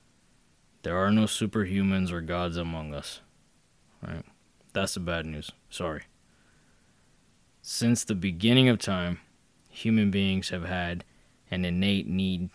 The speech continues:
to worship something, right? I know atheists are gonna be listening and say, "Oh, I don't believe in anything." Shut up, you're dumb. That's not what I'm talking about, right? People have created idols and gods and stories about mythological beings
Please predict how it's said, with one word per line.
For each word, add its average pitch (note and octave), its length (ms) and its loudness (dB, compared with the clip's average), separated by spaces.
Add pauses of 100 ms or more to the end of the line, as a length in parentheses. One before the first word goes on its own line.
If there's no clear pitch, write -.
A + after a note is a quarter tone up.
(140)
to - 100 -6
worship F2 400 -6
something, D2+ 500 -10 (280)
right? E2 140 -4
I F#2 40 0
know A2+ 120 4
atheists A#2+ 440 6
are A2+ 40 0
gonna A2+ 140 4
be A2 100 2
listening A2 400 2
and G2+ 100 0
say, G#2+ 260 -4
"Oh, B2 200 0
I A#2+ 40 0
don't B2+ 140 2
believe C3 200 2
in C3+ 100 0
anything." A#2+ 440 0
Shut F#2 240 -2
up, E2+ 160 -6
you're F2+ 100 -8
dumb. E2 220 -10 (320)
That's F2+ 160 -6
not G2 120 0
what F#2 80 -2
I'm F2 80 -2
talking D#2 260 -8
about, C#2+ 240 -12 (760)
right? E2+ 180 -8 (960)
People C#3 300 8
have A#2+ 200 6
created G#2+ 540 2
idols A#2 480 6
and F#2+ 240 0
gods G#2+ 600 2 (220)
and F2+ 220 -8
stories A2+ 840 2 (200)
about F2 480 -4 (760)
mythological G#2+ 1040 2
beings G2+ 640 0